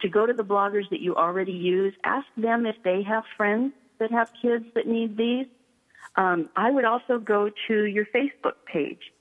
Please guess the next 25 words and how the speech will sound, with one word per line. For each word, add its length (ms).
and 120
I 100
would 140
do 160
a 60
calling 480
all 180
bloggers. 500
Let 240
them 200
come 260
to 60
you. 200
Let 180
them 160
apply 400
to 60
you. 440
Tell, 200
you 160
know, 180
send 200
me, 340
if 160
you 460